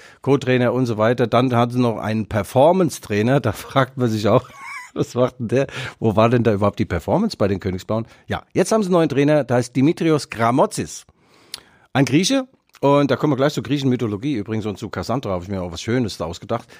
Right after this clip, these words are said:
Naja, ein Grieche, der, äh, für Darmstadt achtundneunzig nicht gut genug war. Die Darmstädter haben also den Vertrag mit ihm auslaufen lassen, nicht verlängert, weil sie sagen,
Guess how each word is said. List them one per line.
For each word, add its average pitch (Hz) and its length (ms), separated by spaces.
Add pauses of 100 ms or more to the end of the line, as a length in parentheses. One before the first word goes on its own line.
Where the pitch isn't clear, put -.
Naja, 139 200
ein 135 140
Grieche, 202 340
der, 151 400
äh, 139 160
für 143 140
Darmstadt 196 400
achtundneunzig 170 520
nicht 165 200
gut 202 180
genug 123 320
war. 147 140
Die 143 100
Darmstädter 135 420
haben 123 140
also 117 160
den 113 140
Vertrag 117 360
mit 123 120
ihm 110 100
auslaufen 123 480
lassen, 127 160
nicht 127 160
verlängert, 113 380
weil 120 120
sie 104 80
sagen, 101 300